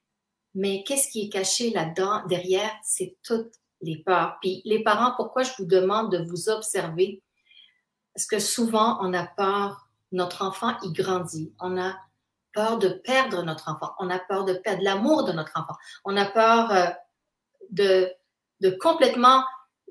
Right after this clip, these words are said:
perdre le rôle qu'on a donné toute notre vie à ça, à se consacrer tout le long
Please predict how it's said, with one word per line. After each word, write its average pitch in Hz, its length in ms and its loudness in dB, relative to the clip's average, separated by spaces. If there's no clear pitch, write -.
perdre 247 360 6
le 220 200 10
rôle 247 560 8
qu'on 190 280 0
a 190 140 2
donné 202 920 4
toute 311 180 0
notre 226 220 0
vie 208 300 -4
à 170 120 2
ça, 202 380 2
à 185 220 2
se - 220 -4
consacrer 226 800 0
tout 262 200 -2
le 226 120 6
long 202 280 4